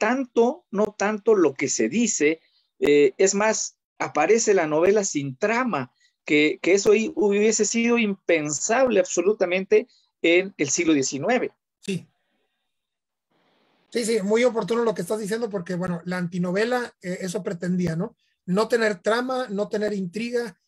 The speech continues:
Speaker 2: <clears throat> ¿Para qué? Eh, que sean libros que se leen, lean mucho o poco actualmente,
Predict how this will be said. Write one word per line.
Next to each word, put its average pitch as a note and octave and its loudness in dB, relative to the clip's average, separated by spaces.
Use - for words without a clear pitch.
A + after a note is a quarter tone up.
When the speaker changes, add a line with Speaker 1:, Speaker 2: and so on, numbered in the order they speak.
Speaker 2:
<clears throat> - -4
¿Para G3+ 0
qué? A#3 0
Eh, G#3 0
que A3 2
sean C4 0
libros C4 -4
que G#3+ -2
se F#3+ -4
leen, G#3+ -4
lean G3+ -4
mucho G#3 -4
o F3 -4
poco G3+ -2
actualmente, G#3 -6